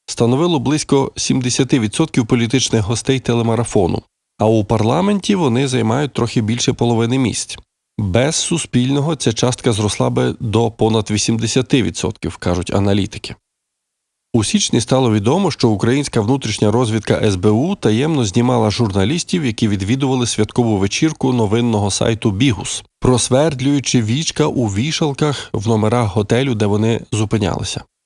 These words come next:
Директор С Б У генерал Василь Малюк визнав і засудив факт стеження. А Зеленський звільнив чиновника відомства, який курував моніторинг вітчизняних та іноземних змі.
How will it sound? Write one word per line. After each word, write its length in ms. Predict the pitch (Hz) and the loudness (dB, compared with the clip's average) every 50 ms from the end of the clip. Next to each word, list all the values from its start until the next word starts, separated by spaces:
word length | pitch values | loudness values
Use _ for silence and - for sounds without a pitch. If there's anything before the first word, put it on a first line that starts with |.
| _ _ _ _ _ _ - | _ _ _ _ _ _ -4
Директор 480 | 104 104 107 131 175 180 - 143 123 | 0 2 2 2 2 0 0 0 0
С 160 | - 120 98 | 2 0 -2
Б 100 | 98 98 | 0 0
У 280 | 113 131 156 175 165 139 | 0 2 2 0 0 0
генерал 500 | 104 87 117 117 117 117 127 120 110 98 | 0 0 0 0 0 0 0 0 0 0
Василь 360 | 95 98 - - 120 110 95 | -2 -2 -2 0 -2 0 0
Малюк 480 | 90 92 92 92 92 135 185 185 - - | 0 0 0 0 0 -2 -2 -2 -2 -2
визнав 560 | 107 95 110 147 156 139 151 156 143 - - | 0 2 2 2 0 0 -2 -2 -2 0 -2
і 60 | 120 | -2
засудив 540 | 98 92 104 101 - - 110 98 113 127 123 | 0 0 -2 -2 -2 -2 0 0 0 0 -2
факт 400 | 120 - - 104 98 - - - | -2 -2 -2 -2 -2 -2 -6 -10
стеження. 580 | - - - - 92 90 - - - - - - - _ _ - - | -8 -4 -2 -2 -2 -2 -2 -4 -4 -6 -6 -8 -12 _ _ -4 -2
А 100 | 113 110 | 0 2
Зеленський 540 | 98 107 113 123 151 175 170 - - 175 135 | 2 2 2 2 0 0 -2 -2 -2 -2 0
звільнив 420 | 104 104 120 120 120 120 110 101 | 0 0 0 0 0 0 -2 -2
чиновника 580 | - - 104 101 107 107 101 98 95 - 104 95 | -2 0 0 2 2 2 0 0 -2 -2 -2 -2
відомства, 520 | 127 175 170 190 - - - - 135 127 | -2 -2 -2 -4 -4 -6 -4 -4 -2 -2
який 260 | 113 107 - 120 113 | -2 0 0 -2 -2
курував 580 | 113 - - 131 131 120 113 104 117 131 139 120 | -2 -2 0 0 2 2 2 2 2 2 2 2
моніторинг 640 | 107 110 107 104 95 - 113 120 139 147 139 123 - - | 2 0 0 0 0 2 0 0 2 0 -2 -4 -4 -4
вітчизняних 760 | 104 107 - - 113 107 87 92 104 101 131 147 143 127 - | -4 -4 -2 -2 -2 -2 0 0 0 0 0 0 -2 -4 -2
та 120 | - - | 0 0
іноземних 600 | 104 101 95 95 90 90 101 95 95 95 95 92 | 2 2 2 0 0 2 2 2 2 0 0 -2
змі. 320 | 92 92 92 90 - - | -2 -2 -2 -2 -2 -4